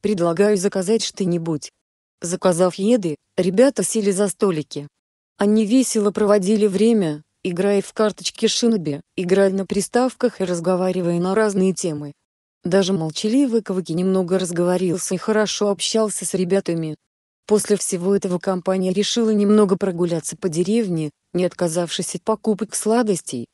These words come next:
хотя в основном покупала чачо. Они отлично провели время и начали потихоньку расходиться. Попрощавшись, ребята пошли домой. Каваки сказал,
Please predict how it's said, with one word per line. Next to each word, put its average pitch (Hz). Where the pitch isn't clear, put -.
хотя 202
в 185
основном 196
покупала 196
чачо. 180
Они 214
отлично 196
провели 185
время 202
и 208
начали 220
потихоньку 202
расходиться. 190
Попрощавшись, 175
ребята 190
пошли 196
домой. 175
Каваки 185
сказал, 226